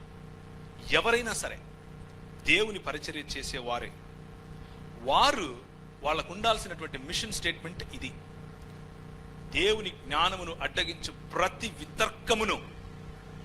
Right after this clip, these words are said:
చెరపట్టి క్రీస్తు పాదాల దగ్గరికి తీసుకుని రావాలి. అది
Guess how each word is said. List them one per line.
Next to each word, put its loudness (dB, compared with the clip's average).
చెరపట్టి 2
క్రీస్తు -4
పాదాల 4
దగ్గరికి -6
తీసుకుని -8
రావాలి. 0
అది 6